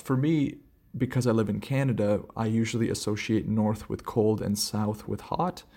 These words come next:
Um, so in this case, it's counterintuitive to me,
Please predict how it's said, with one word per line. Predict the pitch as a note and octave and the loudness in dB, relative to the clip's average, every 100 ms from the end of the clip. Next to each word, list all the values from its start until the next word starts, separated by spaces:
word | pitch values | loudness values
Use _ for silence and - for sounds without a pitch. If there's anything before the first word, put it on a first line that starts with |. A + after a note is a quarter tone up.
| - - - - - | -20 -20 -20 -18 -8
Um, | G#2 G#2 G#2 G#2+ B2+ - _ _ _ _ | -6 -4 -4 -4 -8 -14 _ _ _ _
so | - - A2 G#2+ G#2 - - | -6 2 4 6 2 0 -2
in | |
this | A2+ A2+ | 0 0
case, | A#2 G#2+ | 0 -2
it's | A2 - | -4 -2
counterintuitive | B2 A2 A2 - B2+ B2 B2 | 0 2 2 4 4 4 2
to | B2 | 0
me, | A#2+ A#2+ | 0 0